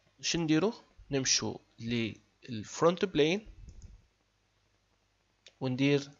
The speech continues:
سكتش، بعدها ندير normal تو، نرسم باختيار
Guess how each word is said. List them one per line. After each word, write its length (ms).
سكتش، 680
بعدها 560
ندير 280
normal 500
تو، 160
نرسم 600
باختيار 840